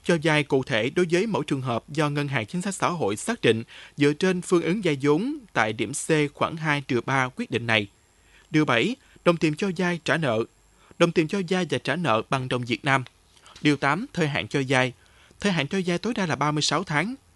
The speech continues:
Điều chín, lãi suất cho vay. Một, lãi suất cho vay ba phẩy ba phần trăm một năm. Hai, lãi suất nợ quá hạn bằng lãi suất cho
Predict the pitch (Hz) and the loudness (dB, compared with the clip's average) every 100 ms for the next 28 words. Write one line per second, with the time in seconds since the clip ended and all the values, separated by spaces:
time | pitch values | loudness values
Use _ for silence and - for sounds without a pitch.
0 | _ _ 156 147 165 175 277 - _ 127 | _ _ 2 4 2 0 -2 -8 _ -2
1 | 113 104 220 - 127 131 127 120 - _ | 0 0 -4 -4 -2 2 2 0 -8 _
2 | _ 151 143 123 _ - _ 139 135 - | _ 2 2 2 _ -20 _ 0 0 -2
3 | 262 - 156 147 143 143 165 - 190 160 | -4 -2 -2 0 -2 0 -2 -2 -2 -4
4 | 156 120 107 156 135 - 131 120 - _ | -2 -4 -4 -4 -4 0 0 0 -6 _
5 | _ _ - 143 135 127 - - - 135 | _ _ -6 -2 0 -2 -10 -20 -2 2
6 | 127 - 254 175 135 107 - 220 143 117 | 2 2 -2 0 0 0 0 -2 -2 -2
7 | 139 131 123 110 107 113 - | 0 0 0 -2 -2 -6 -4